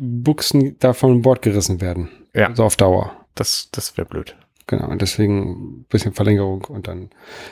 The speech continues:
Speaker 1: also das eine Kabel, das geht jetzt auch komplett übers Board rüber und blockiert halt auch die ganzen P-C-I-Slots. Heißen die noch P-C-I-Slots?
Speaker 2: Die heißen P C I.
Speaker 1: Oder isa-Slots?
Speaker 2: P C I E vielleicht mit so einem E dran?
Speaker 1: Ich weiß nicht. Auf jeden Fall, die, die ganzen,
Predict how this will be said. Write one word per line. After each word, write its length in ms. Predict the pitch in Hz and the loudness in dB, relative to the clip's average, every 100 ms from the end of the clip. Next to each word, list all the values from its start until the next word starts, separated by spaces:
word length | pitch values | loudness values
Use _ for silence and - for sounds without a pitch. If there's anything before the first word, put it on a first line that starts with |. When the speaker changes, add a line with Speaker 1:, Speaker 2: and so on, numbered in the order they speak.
| - | 0
Speaker 1:
also 240 | 127 127 123 - - - _ _ - - - - - - | 4 6 4 -2 -20 -20 _ _ -20 -20 -20 -12 -10 0
das 160 | 135 143 | 0 2
eine 300 | 151 156 156 | 4 6 4
Kabel, 340 | 139 139 143 | 4 4 4
das 120 | 131 | 2
geht 160 | - 143 | 0 2
jetzt 180 | 135 156 | 4 4
auch 160 | 143 | 2
komplett 340 | - 117 147 160 | 0 2 2 2
übers 280 | 135 117 | 4 2
Board 340 | - 123 139 120 | 4 4 4 4
rüber 300 | 117 113 127 | 2 2 0
und 200 | 113 - | -2 0
blockiert 380 | 120 - 143 123 | 0 2 2 2
halt 140 | 113 | 0
auch 180 | 110 117 | -2 2
die 60 | |
ganzen 320 | 120 110 113 107 | 2 4 0 0
P-C-I-Slots. 800 | 120 - 113 113 - 85 - - - - _ _ _ - | -2 2 4 2 0 -8 -10 -12 -20 -20 _ _ _ 0
Heißen 200 | 127 160 | 2 6
die 60 | 147 | 6
noch 140 | 135 | 6
P-C-I-Slots? 640 | 156 135 135 127 - 135 - | 2 4 4 4 2 -2 0
Speaker 2:
Die 240 | 127 143 | 2 4
heißen 260 | 135 139 120 | 4 2 0
P 120 | 113 | 0
C 120 | - | 0
I. 140 | 92 95 | 2 4
Speaker 1:
Oder 200 | 131 165 | 4 4
isa-Slots? 680 | 147 143 127 147 147 - - - - | 4 4 4 2 0 -4 -10 -20 -6
Speaker 2:
P 120 | 123 | -4
C 260 | - - - | 0 0 0
I 120 | 110 - | -2 0
E 180 | 131 156 | 0 -2
vielleicht 460 | - 139 139 139 | 0 2 2 0
mit 120 | 120 120 | -4 -4
so 80 | |
einem 80 | - | -4
E 180 | - 117 | 0 0
dran? 300 | 135 135 139 - | 2 2 0 -6
Speaker 1:
Ich 140 | 127 | -10
weiß 200 | - 98 | -8 -10
nicht. 120 | 101 101 | -8 -2
Auf 100 | 123 | 4
jeden 160 | 156 | 4
Fall, 120 | 139 | 6
die, 160 | 139 131 | 4 2
die 120 | 131 | 2
ganzen, 280 | 131 131 127 | 2 2 -2